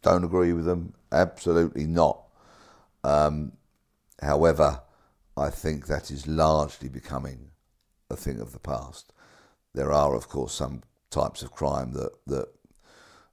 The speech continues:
a criminal's code of conduct would not allow them to go anywhere near, for example. You know,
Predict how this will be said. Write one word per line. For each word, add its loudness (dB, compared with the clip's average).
a -8
criminal's -2
code 4
of -4
conduct 2
would -6
not 0
allow 6
them -2
to -14
go 4
anywhere 2
near, 4
for -12
example. -10
You -6
know, -4